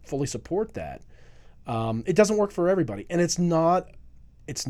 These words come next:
frankly, it's not a position that until you get to the upper echelons of it, it's not highly compensated. You're gonna grind it out, you're gonna work really hard, and you're not gonna make a pile of money. You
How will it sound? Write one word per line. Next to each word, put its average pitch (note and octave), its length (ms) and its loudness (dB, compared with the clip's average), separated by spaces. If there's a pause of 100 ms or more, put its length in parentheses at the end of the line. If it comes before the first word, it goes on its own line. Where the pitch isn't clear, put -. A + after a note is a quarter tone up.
(140)
frankly, B2+ 420 -2
it's D#3+ 140 -2
not A#2 260 -2
a - 20 -4
position B2 500 -4
that B2+ 160 -2
until C3 280 -6
you D#3 140 -2
get D#3+ 120 -2
to - 40 -10
the B2 120 -2
upper A2 200 -4
echelons D#3 460 -6
of E3+ 120 -4
it, G#3 120 -8
it's - 280 -12
not A2+ 300 -4
highly A#2 260 -8
compensated. A#2 680 -12 (300)
You're B2 120 -4
gonna E3 140 2
grind D3 240 2
it C#3+ 60 0
out, C3 180 0
you're A#2 140 -4
gonna C#3+ 120 -2
work A#2 200 -2
really A2 260 -4
hard, G#2 220 -6
and G2+ 40 -8
you're G#2 100 -8
not G#2+ 340 -6
gonna F#2+ 120 -10
make E2 140 -10
a - 40 -14
pile E2 260 -10
of C#2 80 -14
money. A#1+ 200 -18
You A#2 200 -10